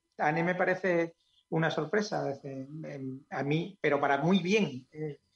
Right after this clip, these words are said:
la verdad que es verdad que es una película pequeña, pero una película que, que va haciéndose grande conforme, conforme avanza. Eh, un aparente thriller de madre buscando a hija,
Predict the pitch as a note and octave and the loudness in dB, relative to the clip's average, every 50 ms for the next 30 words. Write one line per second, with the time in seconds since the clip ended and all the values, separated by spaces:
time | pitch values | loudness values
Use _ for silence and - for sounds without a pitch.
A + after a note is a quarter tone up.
0 | _ _ _ D3 C#3+ C#3+ C#3+ D3 D3+ D#3 F3 F3 E3+ F3 E3+ F3+ E3+ E3+ F3 F3 | _ _ _ -2 0 2 2 2 2 2 2 2 2 2 2 2 2 2 2 2
1 | E3+ E3+ F3+ F3 F3 - F3 E3 E3+ F3 D#3 - F3 G3+ G#3+ G#3 G#3+ G#3+ A3+ A#3 | 2 2 2 0 2 2 2 2 2 2 0 2 2 4 4 4 4 4 2 2
2 | A3+ G#3+ E3+ D#3 D3+ D3+ D#3+ D#3 E3+ E3+ E3 E3 F#3 F3+ F3 F3+ F3 E3 D#3+ D#3+ | 0 2 2 2 2 2 0 0 0 0 0 2 2 0 0 2 0 0 0 -2
3 | - _ _ _ _ _ - D3+ D3 D3+ D3+ - F3+ E3 E3+ D#3+ - - F3 D#3+ | -4 _ _ _ _ _ 0 2 4 4 4 2 2 0 0 0 0 2 2 4
4 | E3+ F3 F#3 F#3 F3 F3 E3+ E3 F3 E3 - - E3+ E3 E3 E3 E3 D#3+ D#3+ D#3 | 4 4 4 2 2 2 0 0 0 -2 -2 0 0 0 0 0 0 0 0 0
5 | D#3 D#3+ - - - _ _ _ D#3 D#3 D#3 D#3 D#3 D#3+ D3+ D3+ C#3+ D3 E3+ G3 | -2 -4 -8 -14 -20 _ _ _ -2 0 0 2 2 2 2 2 4 4 4 4
6 | F#3+ - D#3 C#3 - - - - - - _ E3+ D#3+ D#3 E3 E3 D#3 D#3 D#3 D#3+ | 4 2 2 2 0 -2 -6 -10 -20 -20 _ -10 -8 -4 -2 0 0 0 0 -2
7 | D#3+ F3 F3+ F3+ F3 F3+ F3+ F#3 G3+ G#3 F3 C#3+ E3 F3+ F3+ F#3 F#3+ F#3+ F#3 - | -2 -2 0 2 2 2 2 2 4 2 4 4 4 4 6 8 8 6 6 6
8 | F#3+ - - - G3+ G#3+ G#3+ G#3+ G#3+ G#3 F#3+ F3+ F#3+ F#3 F#3 F#3 F#3+ F#3 F#3+ F#3+ | 2 2 2 2 2 2 6 6 6 6 6 6 4 4 6 6 6 6 6 6
9 | F#3 F#3+ - F#3 F#3 F#3+ F3+ F3 F3 G3 G#3 G#3 - - G3+ A3+ A#3+ - | 4 4 4 4 4 6 6 6 6 6 4 2 2 0 2 2 0 -2